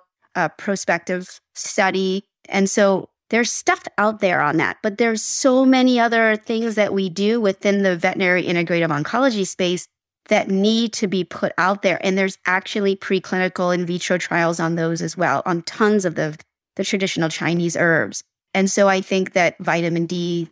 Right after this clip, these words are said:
Kendra, you can speak to, there's definitely publications on that. So I think just getting them educated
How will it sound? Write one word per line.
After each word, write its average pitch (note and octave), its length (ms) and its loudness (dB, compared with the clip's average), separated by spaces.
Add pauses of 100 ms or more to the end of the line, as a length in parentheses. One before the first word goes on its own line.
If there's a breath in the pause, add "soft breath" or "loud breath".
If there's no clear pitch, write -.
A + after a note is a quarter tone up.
Kendra, F3 280 0
you E3+ 140 -2
can E3+ 160 -8
speak E3 300 -6
to, F3+ 180 -4
there's E3+ 300 -2
definitely D#3 500 -4
publications D#3 640 -6
on D#3 140 -2
that. E3 220 -2 (240)
So - 120 -4
I A#3+ 60 2
think C4 200 2
just A3+ 180 0
getting G#3 320 4
them G#3+ 180 2
educated B3 800 0